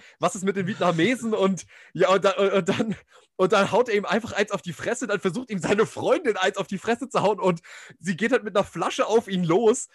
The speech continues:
und kurz vorher hat er sich halt mit, mit, mit, mit Ken darüber unterhalten, dass Ken halt mal jemanden er-, erschossen hat,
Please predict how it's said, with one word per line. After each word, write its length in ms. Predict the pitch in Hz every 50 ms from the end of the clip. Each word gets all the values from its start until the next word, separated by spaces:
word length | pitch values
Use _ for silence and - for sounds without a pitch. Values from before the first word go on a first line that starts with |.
| _ _ _ _ _ _ _
und 200 | - 196 180 -
kurz 380 | - 190 190 226 311 - - -
vorher 560 | - - - 254 240 160 160 160 170 180 202 - - - _ _ _ _
hat 140 | - 170 175
er 100 | 208 180
sich 180 | 170 180 -
halt 240 | 180 180 185 190 190
mit, 260 | 170 170 165 - - -
mit, 260 | 151 147 147 147 147
mit, 220 | 139 143 143 135
mit 340 | 127 123 127 143 147 139 -
Ken 180 | - 160 180 202
darüber 280 | 208 175 175 180 175
unterhalten, 360 | 170 147 147 135 170 170 175 156
dass 140 | 143 -
Ken 180 | - - 180 185
halt 100 | 175 160
mal 160 | 156 156 156
jemanden 300 | 156 156 165 143 156 151
er-, 140 | 151 147 - - _ - 151 147 143 -
erschossen 460 | - 139 139 - - 170 185 - 196 185
hat, 160 | 175 185 180